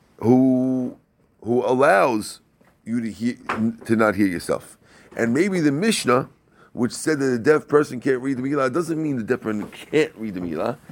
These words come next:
It means it's better not to. Because just like the Tanna Kama says it's better not to say Shema without hearing it,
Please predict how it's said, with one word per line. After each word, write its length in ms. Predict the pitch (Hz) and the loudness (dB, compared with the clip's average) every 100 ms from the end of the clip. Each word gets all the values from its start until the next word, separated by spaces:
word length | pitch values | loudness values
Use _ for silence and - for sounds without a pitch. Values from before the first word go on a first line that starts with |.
| - - | -20 -14
It 100 | - | -4
means 180 | 240 247 | -2 -2
it's 140 | 196 | -2
better 280 | 170 220 220 | 2 2 4
not 280 | 233 254 - | 4 2 2
to. 220 | 156 - - - _ _ _ _ _ _ - - | -2 -2 -18 -20 _ _ _ _ _ _ -12 -4
Because 340 | 120 151 139 | 0 2 4
just 240 | 208 202 151 | 4 4 2
like 200 | 139 - | 2 0
the 80 | |
Tanna 300 | 120 127 131 | 0 2 2
Kama 400 | 123 127 127 92 - _ _ - _ | 2 2 2 0 -6 _ _ -20 _
says 380 | - 120 120 113 | -4 0 0 -4
it's 140 | 98 | -6
better 320 | 101 151 143 | 2 2 2
not 280 | 127 139 - | 2 2 2
to 260 | 117 104 - _ | 0 0 -4 _
say 240 | - 123 | -2 -2
Shema 360 | 117 127 131 123 | 0 -2 0 2
without 240 | 123 117 | 2 0
hearing 260 | 131 147 117 | -2 -4 -4
it, 240 | 127 - | -6 -12